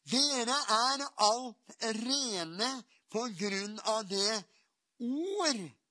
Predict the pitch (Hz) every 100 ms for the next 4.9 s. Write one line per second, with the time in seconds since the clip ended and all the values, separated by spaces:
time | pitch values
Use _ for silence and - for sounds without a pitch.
0 | _ _ _ _ _ _ _ - 202 202
1 | 185 160 151 151 123 _ _ _ 160 151
2 | 135 98 _ _ _ _ _ _ _ _
3 | _ _ _ - 190 202 254 226 202 180
4 | 262 214 - 240 220 208 - 196